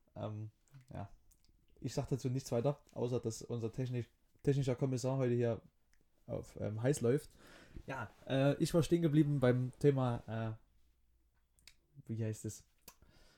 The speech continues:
Hauptamt und Ehrenamt. Ähm, und ich hab eigentlich schon alles gesagt, was ich sagen wollte, äh, dass das, das Hauptamt,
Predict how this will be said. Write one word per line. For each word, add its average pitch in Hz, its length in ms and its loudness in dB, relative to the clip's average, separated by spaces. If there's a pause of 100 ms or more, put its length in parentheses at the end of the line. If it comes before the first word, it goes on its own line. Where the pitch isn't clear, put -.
Hauptamt 143 460 -4 (340)
und 131 200 -6
Ehrenamt. 110 420 -8 (240)
Ähm, 120 420 -8
und 123 200 -8
ich 135 140 -4
hab 123 120 -6 (960)
eigentlich 135 300 -6
schon 147 120 -6
alles 139 240 -4
gesagt, 139 240 -4
was 127 120 -4
ich 123 100 -6
sagen 135 220 -8
wollte, 120 280 -4 (240)
äh, 110 280 -6 (440)
dass 117 160 -6
das, - 360 -6 (420)
das 117 340 -8
Hauptamt, 147 640 -4